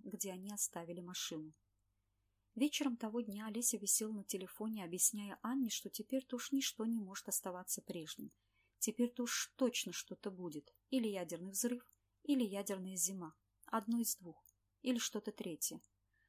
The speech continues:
Максим ее убьет, выставит голой на улицу, никогда больше не вернется к ней, заставит съесть книгу, лист за листом и особенно проследит за тем, как Олеся усвоит обложку. Жаль, что у книги твердая обложка, с мягкой было бы проще.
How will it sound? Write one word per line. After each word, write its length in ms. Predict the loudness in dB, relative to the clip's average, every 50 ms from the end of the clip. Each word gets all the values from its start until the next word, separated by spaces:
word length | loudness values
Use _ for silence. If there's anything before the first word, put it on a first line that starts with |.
| _ _
Максим 360 | -2 2 6 6 6 6 4 0
ее 180 | -2 -2 -4
убьет, 380 | -4 -4 -4 -4 -4 -6 -6 -8 _ _ _ _ _
выставит 440 | -4 0 0 0 0 -2 -6 -6 -6
голой 300 | -4 -2 -2 0 0 -2
на 140 | -4 -6 -8
улицу, 520 | -6 -6 -6 -6 -6 -6 -6 -6 -6 -8 -12 _ -8
никогда 380 | -8 -6 -4 -4 -2 -2 -2
больше 320 | -2 -2 -2 -2 -4 -4 -6
не 80 | -6
вернется 440 | -6 -6 -8 -8 -6 -4 -4 -4 -4
к 80 | -4 -6
ней, 220 | -6 -6 -6 -8 -10 _ _ _ _ _ -8
заставит 460 | -6 2 4 4 4 4 2 0 2 2
съесть 460 | 2 4 4 2 0 -2 -2 -6 -6 _
книгу, 380 | -4 -4 -4 -4 -8 -10 -12 -12 _ _ _ _ _
лист 300 | -2 0 0 0 0 0 0
за 120 | 0 0
листом 540 | 2 4 4 4 4 4 0 -2 -4 -4 -6 -8
и 80 | -8 -6
особенно 440 | -2 -2 -2 0 0 0 0 0 -2
проследит 520 | -4 -4 -4 -2 -2 -2 -4 -2 -2 -2
за 100 | -2 -2
тем, 260 | -4 -6 -8 -8 -8
как 180 | -8 -8 -8 -6
Олеся 340 | -8 -6 -4 -4 -4 -4 -2
усвоит 420 | -4 -4 -4 -2 -4 -6 -4 -6
обложку. 560 | -8 -8 -8 -10 -10 -8 -10 -8 -8 -12 -12 -12 _ _ _ _ -20 -20 -20 -20 -20 -20 -20 _ _
Жаль, 300 | -2 2 4 4 4 4
что 240 | 4 2 2 2 2
у 40 | 0
книги 340 | 0 _ -4 -4 -4 -4 -6
твердая 460 | -8 -6 -8 -8 -8 -6 -4 -4 -4
обложка, 460 | -4 -6 -8 -8 -6 -6 -4 0 2
с 120 | 4 4 4
мягкой 340 | 4 2 0 0 -2 -2
было 240 | -2 -2 -2 -4 -4
бы 120 | -4 -6 -6
проще. 580 | -6 -4 -4 -2 -2 0 0 0 0 0 -4